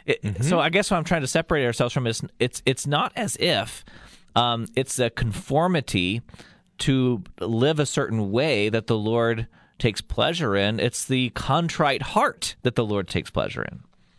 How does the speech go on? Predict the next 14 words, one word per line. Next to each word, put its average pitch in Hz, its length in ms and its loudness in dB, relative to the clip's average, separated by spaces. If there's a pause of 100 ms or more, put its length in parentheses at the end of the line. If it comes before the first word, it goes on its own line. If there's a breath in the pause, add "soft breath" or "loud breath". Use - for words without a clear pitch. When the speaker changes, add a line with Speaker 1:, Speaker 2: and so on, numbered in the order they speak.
(140 soft breath)
Speaker 2:
Right, 76 320 -8
that's - 280 -10
right. 65 160 -14 (500 loud breath)
And, 151 240 0
and 147 240 0
we 247 380 -2
should 160 360 -2
be 95 440 -2 (100)
very 151 560 -2
sympathetic. 104 800 -4
It's - 200 -8
that 127 260 0
simpatico 123 1300 -2
that, 101 260 -2